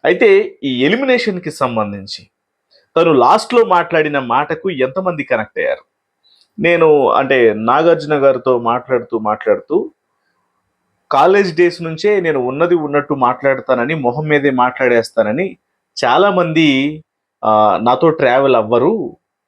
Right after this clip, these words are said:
So అది నాకు కాలేజ్ డేస్ నుంచే నేను దీన్ని throughout ఫేస్ చేసుకుంటూ వస్తున్నాను. But అదంతా ఫేస్ చేసుకుంటూ, చేసుకుంటూ వస్తూనే ఇక్కడ వరకు వచ్చాను అనే మాట మాట్లాడుతది. దాన్ని చేంజ్ చేసుకుందామని చూశాను కానీ అది కుదరలేదు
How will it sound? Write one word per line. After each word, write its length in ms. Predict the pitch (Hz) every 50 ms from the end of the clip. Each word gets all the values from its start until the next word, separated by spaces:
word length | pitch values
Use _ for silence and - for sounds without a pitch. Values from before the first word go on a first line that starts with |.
| _ _ _ - -
So 60 | 139
అది 120 | 123 120
నాకు 240 | 127 131 120 117 -
కాలేజ్ 460 | - 127 113 123 135 151 151 147 127
డేస్ 240 | 131 147 147 143 -
నుంచే 240 | 147 143 143 - 160
నేను 220 | 147 139 135 131
దీన్ని 320 | 120 131 127 123 120 113 104
throughout 480 | 104 - 127 131 135 143 143 143 -
ఫేస్ 380 | - - 131 135 131 - - -
చేసుకుంటూ 420 | 139 131 - - 127 120 120 127
వస్తున్నాను. 580 | 113 117 113 - - 123 117 110 107 139 196 233 - _ _ _ - - - _ _ -
But 220 | 175 190 185 180 185 185 -
అదంతా 320 | 165 165 165 165 - 202
ఫేస్ 400 | 190 - 180 170 170 - - -
చేసుకుంటూ, 480 | 175 165 - - 170 160 151 160 156 147 -
చేసుకుంటూ 440 | 160 156 151 - - 156 147 147 156
వస్తూనే 440 | 139 135 135 - - 143 151 190 226
ఇక్కడ 220 | 202 202 - 151
వరకు 260 | 127 120 120 - - 127
వచ్చాను 560 | 120 - - 143 127 110 113 170 240 285 - _ _ _ _ _ _ _ _ -
అనే 100 | 113 113
మాట 280 | 107 107 107 113 - 135
మాట్లాడుతది. 800 | 127 123 120 117 - 127 120 113 113 127 117 120 175 220 - - _ - - - - -
దాన్ని 240 | 202 185 220 214 214 - - -
చేంజ్ 280 | 185 214 247 247 220 233
చేసుకుందామని 640 | 226 220 220 - 202 190 185 190 180 175 175 170
చూశాను 460 | 165 - - 170 165 - 175 151 156
కానీ 240 | 143 143 143 156 175
అది 140 | 156 120 120
కుదరలేదు 840 | - - - 117 127 143 147 143 135 117 110 104 120 131 123 -